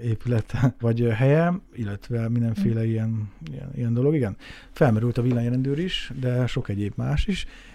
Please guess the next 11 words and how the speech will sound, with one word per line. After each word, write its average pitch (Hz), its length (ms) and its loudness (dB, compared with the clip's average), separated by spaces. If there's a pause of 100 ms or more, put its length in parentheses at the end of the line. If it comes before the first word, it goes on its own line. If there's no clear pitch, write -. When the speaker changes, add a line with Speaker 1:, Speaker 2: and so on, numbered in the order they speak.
(260)
Speaker 1:
Úgyhogy, 131 440 2
ö, 139 160 4
azon 117 300 4
vagyunk, 110 300 2
hogy 113 140 0
ezeket 110 460 2
visszahozzuk, 107 560 -2
ezeket 104 280 -2
az 104 120 -2
értékeket 104 540 -4
Miskolcra. - 640 -4